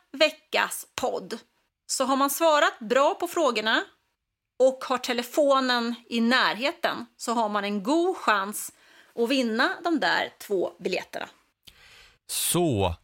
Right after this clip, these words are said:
Speaker 2: se till att göra quizet på sportbladet punkt se.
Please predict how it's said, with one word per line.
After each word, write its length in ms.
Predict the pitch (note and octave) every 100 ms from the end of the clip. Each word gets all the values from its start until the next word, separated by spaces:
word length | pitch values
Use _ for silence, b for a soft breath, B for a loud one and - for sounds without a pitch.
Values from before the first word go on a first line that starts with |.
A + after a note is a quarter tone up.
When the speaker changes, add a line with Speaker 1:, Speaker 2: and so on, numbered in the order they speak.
| _ -
Speaker 2:
se 360 | - - D3+
till 580 | - - G#3+ F3+ G#2+ G#2 -
att 180 | A#2+ G#2+
göra 460 | B2+ D#3 D3 E3
quizet 580 | - B2 G#2 - A2+ -
på 140 | A2
sportbladet 720 | G2+ B2 A2 - A2 G#2 G2+ -
punkt 420 | G3 G3 F#3+ - E3 B2+
se. 360 | - A#2+ C3